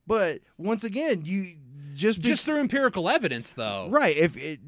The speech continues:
Speaker 1: but that doesn't automatically disprove the other. It's like, if you could prove religion, if you could prove religion empirically,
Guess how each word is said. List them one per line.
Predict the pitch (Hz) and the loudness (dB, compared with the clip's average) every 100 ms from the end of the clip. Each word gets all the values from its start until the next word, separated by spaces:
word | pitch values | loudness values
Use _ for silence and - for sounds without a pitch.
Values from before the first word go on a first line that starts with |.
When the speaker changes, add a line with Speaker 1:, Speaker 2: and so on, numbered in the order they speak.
| 156 | 2
Speaker 1:
but | 139 185 175 143 | 8 10 10 6
that | 185 160 | 4 6
doesn't | 202 180 185 | 6 6 4
automatically | 165 175 170 170 165 170 175 170 | 4 4 4 2 2 2 2 2
disprove | 156 170 160 - 175 | 2 0 0 2 2
the | 151 170 | 4 4
other. | 226 175 | 4 4
It's | 156 175 | 4 2
like, | 170 - - 147 | 0 0 -10 -6
if | 165 190 | -4 0
you | 233 | 0
could | 240 | -2
prove | - 233 233 214 156 | 2 4 4 4 4
religion, | 170 165 185 202 165 165 147 143 - _ _ - | 4 6 8 6 4 0 0 -4 -10 _ _ -4
if | 165 | 0
you | 196 | 2
could | 233 233 | 4 4
prove | 226 240 180 | 8 8 8
religion | 165 151 170 170 185 190 196 - _ | 4 6 6 6 4 4 2 -2 _
empirically, | - 180 - 165 180 180 208 214 233 | -4 0 2 4 2 2 2 2 0